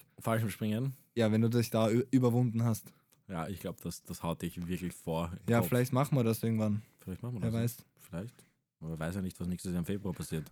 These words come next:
Speaker 2: Ich auch nicht, aber ich würd's sehr gern wissen.
Speaker 1: Ja, ich auch.
Speaker 2: Naja, vielleicht erzählen wir
Speaker 1: Vielleicht
Speaker 2: das
Speaker 1: wissen wir's
Speaker 2: irgendwann.
Speaker 1: auch schon, aber irgendwann werden wir's schon mal erzählen.
Speaker 2: Ja.
Speaker 1: Vielleicht, aber schauen wir mal. Vielleicht.
Speaker 2: Schauen wir mal. <laughs> Ja, was wär's bei dir?
Speaker 1: Und ich hab, ich hab, weil ich, ich hab letztens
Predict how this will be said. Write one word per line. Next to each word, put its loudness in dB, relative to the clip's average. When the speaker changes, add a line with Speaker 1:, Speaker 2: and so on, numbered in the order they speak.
Speaker 2:
Ich 4
auch 4
nicht, 0
aber 4
ich 2
würd's 2
sehr 6
gern 6
wissen. 0
Speaker 1:
Ja, -8
ich -8
auch. -6
Speaker 2:
Naja, 0
vielleicht 2
erzählen 0
wir 4
Speaker 1:
Vielleicht 0
Speaker 2:
das 2
Speaker 1:
wissen 2
wir's 0
Speaker 2:
irgendwann. -2
Speaker 1:
auch -8
schon, -4
aber -4
irgendwann -4
werden -2
wir's -6
schon -6
mal -4
erzählen. -6
Speaker 2:
Ja. 0
Speaker 1:
Vielleicht, 0
aber -8
schauen -12
wir -8
mal. -10
Vielleicht. -10
Speaker 2:
Schauen -2
wir 0
mal. -4
<laughs> -20
Ja, 6
was 6
wär's 6
bei 4
dir? 4
Speaker 1:
Und -4
ich 2
hab, 2
ich 0
hab, 4
weil 2
ich, 0
ich 2
hab 4
letztens 2